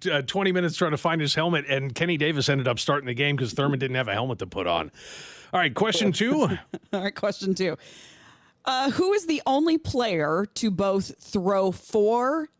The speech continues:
Speaker 2: and catch a touchdown in the Super Bowl?
Speaker 1: Oh,
Speaker 2: I read it
Speaker 1: Collins.
Speaker 2: just like it is.
Speaker 1: Collins nodding on this one. To, to both throw four and catch a touchdown.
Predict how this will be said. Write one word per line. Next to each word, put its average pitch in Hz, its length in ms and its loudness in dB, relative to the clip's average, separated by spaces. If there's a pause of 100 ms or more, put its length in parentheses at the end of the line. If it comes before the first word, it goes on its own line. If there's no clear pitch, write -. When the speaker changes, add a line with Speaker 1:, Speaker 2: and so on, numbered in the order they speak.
(120)
Speaker 2:
and 226 340 -2
catch - 440 -2
a 247 100 -2
touchdown 160 760 -2 (140)
in 190 260 2
the 180 60 2
Super 160 380 -2
Bowl? 110 400 -4 (760)
Speaker 1:
Oh, 151 80 2
Speaker 2:
I - 20 4
read 185 60 2
it 143 120 -2 (140)
Speaker 1:
Collins. 165 300 0
Speaker 2:
just 160 180 -2
like 147 180 -4
it 131 60 -6
is. 95 180 -8
Speaker 1:
Collins 190 440 0
nodding 123 240 -2
on 107 100 -2
this 139 200 -2
one. 98 160 -2
To, 131 220 -2
to 135 140 -2
both 156 200 0
throw 180 280 -2
four 170 300 0
and 123 280 -2
catch - 480 -2
a 127 100 -2
touchdown. 87 600 -2